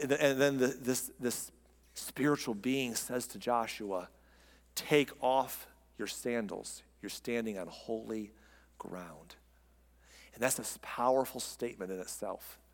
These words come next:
because that's the exact same words that forty years earlier, God said to Moses at the burning bush, "Moses, take off your shoes, you're holy." It's just one more time that God was saying to Joshua,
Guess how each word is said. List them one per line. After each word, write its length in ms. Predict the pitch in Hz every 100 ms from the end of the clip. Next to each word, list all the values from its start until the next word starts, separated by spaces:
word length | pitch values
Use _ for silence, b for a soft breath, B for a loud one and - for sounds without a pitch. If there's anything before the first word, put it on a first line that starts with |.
| b b b b -
because 180 | 127
that's 140 | 135 123
the 160 | 113
exact 500 | 107 104 104 131 147
same 340 | - 135 123 113
words 300 | 127 117 107
that 120 | 104
forty 420 | - 147 147 135
years 360 | 131 123 110 -
earlier, 540 | 123 139 113 95 92 87 B B B B B -
God 200 | 117 120
said 200 | 131 120
to 60 |
Moses 440 | 110 120 131 117 104
at 80 | 101
the 60 |
burning 320 | 98 107 92
bush, 400 | 87 107 - - -
"Moses, 260 | 101 107 -
take 140 | 123
off 100 | 113
your 80 | 101
shoes, 240 | - 117
you're 80 | 107
holy." 140 | 113 110 B B B
It's 120 | 143
just 100 | 139
one 240 | 117 151 165
more 200 | 165 156
time 300 | - 156 143
that 100 | 113
God 160 | 131 127
was 100 | -
saying 220 | 135 127
to 60 |
Joshua, 640 | 98 113 113 - 110 104